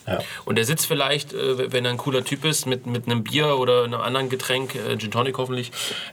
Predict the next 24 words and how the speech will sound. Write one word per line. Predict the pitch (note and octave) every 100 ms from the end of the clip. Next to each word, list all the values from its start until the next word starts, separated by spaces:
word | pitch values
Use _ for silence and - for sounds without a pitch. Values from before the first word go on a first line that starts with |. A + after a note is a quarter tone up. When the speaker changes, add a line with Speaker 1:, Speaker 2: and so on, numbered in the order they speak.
| -
Speaker 2:
äh, | B2
im | B2+ A#2+
Sessel | A2+ A#2 D#3 E3+
und | C#3 B2+
sagt | B2+ B2+ -
sich, | C3 -
„Ha, | F#3+ -
guck | - C3
dir | C3+
diese... | B2 A#2+ C3 A#2+ A#2 - - - - -
Trollers | - C3 C3+ B2+ -
an, | F#2 A#2+ C3 C#3 -
äh, | - A#2+ A#2 A#2 -
ich | - - A2+ B2+
hab | B2
das | B2+ A#2+
einfach | A#2 B2
mal | A#2
nur | A#2+ B2
so | A#2
hingeschmiert | B2 D3 C#3+ C3+ C3+ C3+
und | C3
geguckt, | B2 B2 C#3 C3+
äh, | -